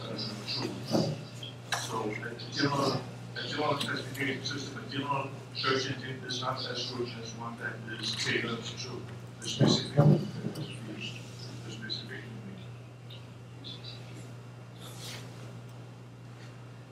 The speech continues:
Uh, challenges from search engines and statistical approaches exist for, for all kinds of knowledge organization systems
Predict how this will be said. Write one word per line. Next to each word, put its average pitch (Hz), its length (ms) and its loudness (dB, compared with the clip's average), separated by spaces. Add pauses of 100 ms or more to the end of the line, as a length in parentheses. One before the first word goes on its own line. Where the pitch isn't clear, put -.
(540)
Uh, - 120 -4
challenges 180 920 10
from 151 280 6
search 170 380 4
engines 156 460 0
and - 100 0
statistical 156 720 4
approaches 131 840 0 (320)
exist 151 500 8
for, 143 120 4
for - 600 4
all - 280 10
kinds - 380 6
of - 60 -2 (100)
knowledge - 300 8
organization 120 680 0
systems - 600 2